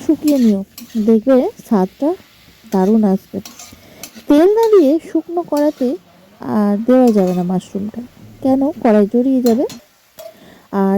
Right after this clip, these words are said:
এই দেখো একটু সাইড করে দিলাম, সাইড করে দিয়ে এবার তেলের উপরে আমি দিয়ে দেবো হচ্ছে এই যে টমেটো কুচি আর ধনে পাতা। এইভাবে আমি সমস্ত কিছু দিয়ে আস্তে আস্তে কষিয়ে নেব। তোমরা পুরো ভিডিওটা দেখলেই বুঝে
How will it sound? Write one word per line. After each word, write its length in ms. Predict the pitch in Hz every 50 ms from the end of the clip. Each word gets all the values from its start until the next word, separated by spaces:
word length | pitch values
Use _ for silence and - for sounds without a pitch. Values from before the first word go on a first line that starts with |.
| 208 226
এই 60 | 254 247
দেখো 180 | 254 247 - - 392 339
একটু 160 | - - 349 339 - -
সাইড 220 | 311 269 262 247 _ _ -
করে 140 | 220 208 196 190 202
দিলাম, 220 | 190 190 196 190 214 226 - - -
সাইড 260 | - 240 214 233 269 - _ _ -
করে 180 | 330 330 330 330 339
দিয়ে 180 | 330 311 240 220 277 _ _ _ - _ _ _ -
এবার 280 | - 240 220 240 240 233 233 226 _ -
তেলের 380 | 233 220 214 226 247 277 285 302 285
উপরে 320 | - 302 285 277 226 226 311 - - _ _ _ _ _ _ _ _ _ _ -
আমি 180 | 202 214 269 269 247 233
দিয়ে 180 | 214 208 220 226 240
দেবো 160 | 254 247 254 262 269
হচ্ছে 300 | 269 240 - - - - 269 220
এই 60 | 214 214
যে 80 | 285 302 -
টমেটো 380 | 262 220 190 190 208 208 - 247 -
কুচি 260 | - 240 220 - 330 440 - - - - - - - - - 208 208
আর 140 | 202 196 196 196 196 -
ধনে 200 | - 277 269 247 220
পাতা। 240 | 202 180 - - 170 170 - - - - - - - - - - - - - - - - 226 254
এইভাবে 340 | 269 285 269 302 320 320 370 370
আমি 120 | 330 339 311 - -
সমস্ত 320 | 247 214 226 240 - - 294 269 269
কিছু 160 | 262 - 302 269 226
দিয়ে 180 | 233 233 247 311 453 554 _ _ - 254 254 220 208
আস্তে 180 | 220 262 262 262 262
আস্তে 180 | - - - 294 - 247
কষিয়ে 340 | 226 226 226 - 285 285 285 285
নেব। 120 | 262 226 277 320 311 262
তোমরা 200 | 226 240 277 285 277 -
পুরো 160 | 262 247 247 247 254
ভিডিওটা 340 | 233 202 214 233 233 269 269 240 233
দেখলেই 300 | 202 202 202 - 269 269 254 247
বুঝে 200 | 214 214 - 240